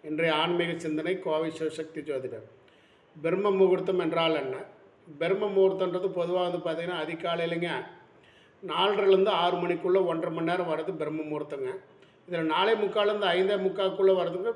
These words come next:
கோசல முகூர்த்தங்க. இது ரெண்டுமே சிறப்பு வாய்ந்த ஒரு திருமணத்துக்கு உகந்த ஒரு முகூர்த்தங்களாக கருதப்படுதுங்க. இதுக்கு வந்து நேரம் காலம்ன்றது ஒண்ணும் தேவையில்லைங்க.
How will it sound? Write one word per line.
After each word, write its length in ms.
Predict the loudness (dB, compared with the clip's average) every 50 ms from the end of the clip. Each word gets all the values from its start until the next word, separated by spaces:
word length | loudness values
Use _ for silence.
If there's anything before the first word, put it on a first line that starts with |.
| -2
கோசல 320 | -2 -4 -2 -2 -4 -6 -4
முகூர்த்தங்க. 520 | -4 -6 -6 -8 -10 -10 -8 -8 -8 -8 -8 -12 -18 -20 -20 -20 -20 _ -20 _ _ _ _
இது 140 | -6 -6 -4
ரெண்டுமே 280 | -2 -2 0 0 0 -2
சிறப்பு 360 | 0 0 0 0 0 2 2
வாய்ந்த 340 | 2 4 4 2 2 4 4
ஒரு 200 | 4 4 2 0
திருமணத்துக்கு 920 | -2 -4 -2 2 2 2 2 0 -2 -6 -2 0 2 2 4 2 0 0 0
உகந்த 300 | 0 0 2 4 4 4
ஒரு 160 | 4 4 4
முகூர்த்தங்களாக 800 | 0 -2 0 0 0 0 0 -2 0 0 0 0 0 0 -4 -2
கருதப்படுதுங்க. 680 | -2 -4 -4 -4 -4 -4 -4 -4 -4 -4 -4 -6 -6 -8 -10 -12 -16 -20 -20 -20 _ _ _ _ _ _
இதுக்கு 200 | -10 -8 -4 -2
வந்து 200 | -2 0 -2 -2
நேரம் 400 | -2 0 -2 0 -2 -2 -2 -2
காலம்ன்றது 560 | 0 0 0 -2 -2 -4 -6 -6 -4 -2 -2
ஒண்ணும் 260 | -2 0 -2 -2 -4 -4
தேவையில்லைங்க. 540 | -2 -2 -2 -2 -2 -2 -2 -2 -4 -6